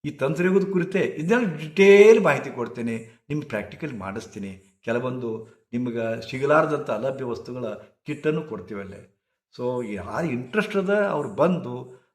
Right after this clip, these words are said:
ಆ, ಬೆಂಗಳೂರು ಅಡ್ರೆಸ್ ಕೊಟ್ಟದ ಈಗಾಗಲೇ YouTube ಇದು ಸ್ಟೇಟಸ್ನ ಹಾಕಿತ್ತು. ಆ, ಎಷ್ಟು ಮಂದಿ ಸ್ಪಂದಿಸಿರೋ ನನಗೆ ಗೊತ್ತಿಲ್ಲ, ಯಾಕಂದ್ರೆ ಹಾಕಿದವರು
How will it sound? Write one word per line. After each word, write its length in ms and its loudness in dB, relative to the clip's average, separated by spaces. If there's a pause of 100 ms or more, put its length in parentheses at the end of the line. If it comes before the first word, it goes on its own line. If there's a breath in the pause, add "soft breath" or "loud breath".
(100)
ಆ, 120 -6
ಬೆಂಗಳೂರು 440 -2
ಅಡ್ರೆಸ್ 340 -2
ಕೊಟ್ಟದ 720 -4 (140)
ಈಗಾಗಲೇ 760 -4 (180)
YouTube 260 -4 (360)
ಇದು 140 -12
ಸ್ಟೇಟಸ್ನ 480 -8
ಹಾಕಿತ್ತು. 680 -8 (320 loud breath)
ಆ, 260 -4
ಎಷ್ಟು 360 0
ಮಂದಿ 180 -8
ಸ್ಪಂದಿಸಿರೋ 460 -8
ನನಗೆ 120 -8
ಗೊತ್ತಿಲ್ಲ, 240 -8
ಯಾಕಂದ್ರೆ 280 -8
ಹಾಕಿದವರು 680 -8